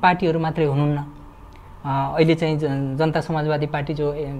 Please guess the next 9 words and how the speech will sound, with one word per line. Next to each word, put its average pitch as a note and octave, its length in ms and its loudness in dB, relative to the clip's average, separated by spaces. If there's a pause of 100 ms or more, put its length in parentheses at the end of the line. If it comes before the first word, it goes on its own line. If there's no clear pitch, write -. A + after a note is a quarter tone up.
(180)
कम्युनिस्ट D#3+ 300 0
हुनुहुन्न, D#3 340 4
तर E3 160 2
अरू E3+ 300 6
चाहिँ D#3 180 -4
कम्युनिस्ट D3+ 340 -2
हुनुहुन्छ। D#3 360 6 (560)
त्यस C4+ 160 10
कारणले, F3+ 420 10